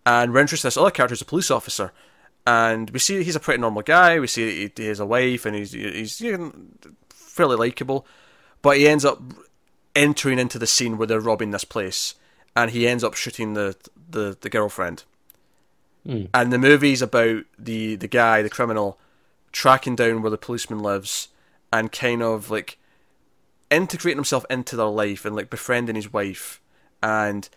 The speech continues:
Speaker 1: like, sort of being around, and you, you, you're really, like, you're, and this is the thing, it makes you like both characters, and you understand why he hates him, you understand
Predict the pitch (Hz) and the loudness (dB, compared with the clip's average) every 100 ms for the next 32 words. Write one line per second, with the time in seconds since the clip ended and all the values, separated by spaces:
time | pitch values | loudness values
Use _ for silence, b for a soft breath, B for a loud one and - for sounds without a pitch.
0 | _ _ _ _ _ _ _ - 123 - | _ _ _ _ _ _ _ -4 -4 -4
1 | - 135 120 131 131 123 110 113 113 107 | 0 0 2 0 0 0 0 4 2 2
2 | 104 117 117 113 120 120 117 123 131 123 | -2 -2 -4 -6 -4 -2 -2 0 0 0
3 | 123 127 135 B B 135 165 175 151 123 | -2 -2 -2 B B 2 4 4 4 2
4 | 120 160 - 147 139 131 123 - 113 92 | 4 2 2 2 2 0 -2 2 2 2
5 | 101 - 123 127 143 143 139 123 117 113 | -6 -6 -2 0 2 2 0 2 0 -2
6 | 123 110 107 117 - 110 107 - B B | -6 -6 -2 -2 0 -2 -2 -8 B B
7 | 120 123 - 120 113 113 | 0 0 0 2 2 -2